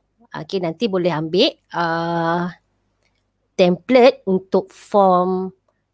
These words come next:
um, minit curai ataupun laporan aktiviti. Okey, cumanya, um,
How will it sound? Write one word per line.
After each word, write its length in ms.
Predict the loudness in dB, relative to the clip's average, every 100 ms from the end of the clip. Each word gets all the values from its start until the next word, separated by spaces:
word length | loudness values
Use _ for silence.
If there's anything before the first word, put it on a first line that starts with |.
| _ _ _
um, 520 | -2 2 4 4 2 0 -6 -8 -4
minit 240 | -4 -4
curai 320 | -6 -4 -2 -4 _ _ _ _ _ _ _ _
ataupun 560 | -8 -4 -2 0 0 -2
laporan 400 | -2 0 0 -2
aktiviti. 560 | -6 -8 -8 -6 -6 -6 _ _ _
Okey, 380 | -16 -4 0 0
cumanya, 600 | -2 -4 -2 0 2 2 0 _ _ _ _ _ _
um, 640 | 2 4 6 4 2 -2